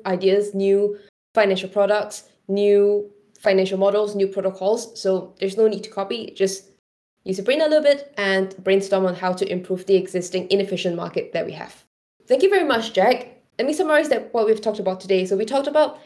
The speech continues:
Antimatter, which is another options protocol, but this is very different because this is perpetual options. Just like we have perpetual futures,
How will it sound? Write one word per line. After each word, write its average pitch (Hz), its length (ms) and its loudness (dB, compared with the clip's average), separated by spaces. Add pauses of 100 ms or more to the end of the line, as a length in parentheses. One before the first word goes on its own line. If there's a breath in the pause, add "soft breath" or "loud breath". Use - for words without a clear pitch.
(480 loud breath)
Antimatter, 185 540 0
which 208 300 0
is 196 440 2
another 226 260 2
options 214 340 -2
protocol, 262 560 -2
but 220 140 0
this 349 140 0
is 440 100 -2
very 302 180 2
different 185 500 -6
because 196 300 0
this 226 160 0
is 240 140 -4
perpetual 196 580 -2 (220)
options. - 600 -6 (460 soft breath)
Just 240 160 2
like 320 160 4
we 330 80 0
have 320 160 4
perpetual 214 340 0
futures, 226 600 0